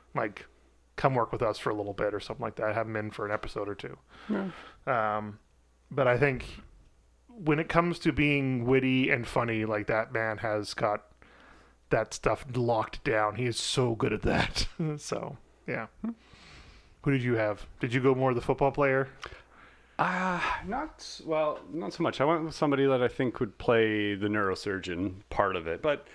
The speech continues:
Speaker 2: I don't know. It just depends on how you wanna use this character or bring them in, right? 'Cause I, I was thinking more of just being like, "We need a good neurosurgeon," and Hawkeye being like,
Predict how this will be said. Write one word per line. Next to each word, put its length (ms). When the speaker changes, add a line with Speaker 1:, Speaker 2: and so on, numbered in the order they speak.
Speaker 2:
I 80
don't 100
know. 200
It 80
just 180
depends 320
on 100
how 160
you 160
wanna 260
use 380
this 180
character 480
or 40
bring 260
them 160
in, 240
right? 340
'Cause 160
I, 160
I 80
was 120
thinking 180
more 220
of 80
just 160
being 180
like, 260
"We 80
need 220
a 160
good 260
neurosurgeon," 840
and 300
Hawkeye 380
being 200
like, 300